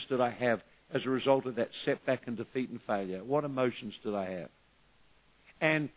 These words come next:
how did I react? What did I do to try and cope with that? How did I, what did I, did I believe something as a result of that? "I'm no good, I'm a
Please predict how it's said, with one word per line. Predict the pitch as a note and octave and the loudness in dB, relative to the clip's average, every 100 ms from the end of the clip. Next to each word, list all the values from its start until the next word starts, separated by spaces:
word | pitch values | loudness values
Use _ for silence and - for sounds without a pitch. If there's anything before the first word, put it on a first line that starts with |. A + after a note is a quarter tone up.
| _ _ | _ _
how | - F#3+ | 2 6
did | G3 F3+ | 6 6
I | E3 | 6
react? | D3 C3+ B2+ A#2+ - | 4 4 4 2 2
What | D3+ F#3 | 2 4
did | E3 | 2
I | D3+ | 2
do | A#2+ C3+ B2 | 2 2 2
to | A2+ | 0
try | - - A2+ | -10 -4 -4
and | G#2+ - | -4 -6
cope | - C#3+ - | -4 -2 -2
with | G#2 - | -6 -4
that? | E2+ - - _ _ _ _ - _ _ _ | -8 -10 -20 _ _ _ _ -20 _ _ _
How | E3+ | 2
did | F3 E3 | 4 4
I, | D#3 - | 2 4
what | F3 E3+ | 4 4
did | D#3 | 4
I, | D3 | 2
did | D3+ D3 | 4 6
I | D3 | 6
believe | C3 C3 C#3+ D3+ - | 6 6 6 4 0
something | B2+ - A#2 | -2 0 -2
as | A2+ | -2
a | A#2 | -2
result | A2+ B2+ | 2 4
of | A#2 | 4
that? | G2 | 4
"I'm | A2 A#2+ | 2 2
no | A#2 G#2+ | 2 0
good, | A#2 A#2+ | 2 2
I'm | G#2 | 2
a | G2+ | 0